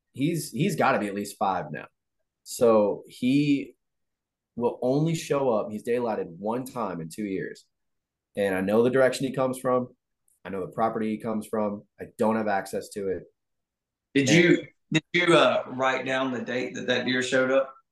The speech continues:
Speaker 1: Oh, yeah.
Speaker 2: On
Speaker 1: Oh, yeah. October twenty-fifth.
Speaker 2: I would, I would hunt the two days prior and the two days after that being that
Speaker 1: That's
Speaker 2: same
Speaker 1: the plan.
Speaker 2: area.
Speaker 1: That is the
Speaker 2: And,
Speaker 1: plan.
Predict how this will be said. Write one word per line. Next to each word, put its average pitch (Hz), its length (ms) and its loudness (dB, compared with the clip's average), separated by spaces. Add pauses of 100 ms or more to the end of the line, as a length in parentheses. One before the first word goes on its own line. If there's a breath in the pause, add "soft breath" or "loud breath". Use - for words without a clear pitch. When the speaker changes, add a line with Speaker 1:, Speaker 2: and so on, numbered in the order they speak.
Speaker 1:
Oh, 123 100 4
yeah. 165 320 4
Speaker 2:
On 127 140 -2 (300)
Speaker 1:
Oh, 120 280 -2
yeah. 135 180 4 (280)
October 131 340 2
twenty-fifth. 147 580 2 (960)
Speaker 2:
I 131 120 2
would, 135 260 0 (100)
I 123 140 2
would 139 160 2
hunt 135 340 -2
the 123 120 2
two 135 200 -2
days 135 280 4
prior 127 320 0
and 120 120 -6
the 113 60 -10
two - 160 -10
days 117 220 -6
after 107 260 -4
that 101 180 -8
being 104 200 -10
that 98 100 -6
Speaker 1:
That's 87 140 -2
Speaker 2:
same 101 140 -4
Speaker 1:
the 92 60 -4
plan. 123 180 2
Speaker 2:
area. 101 120 -2 (460)
Speaker 1:
That 87 160 -2
is 104 80 -4
the 117 60 2
Speaker 2:
And, 120 180 2
Speaker 1:
plan. - 100 -10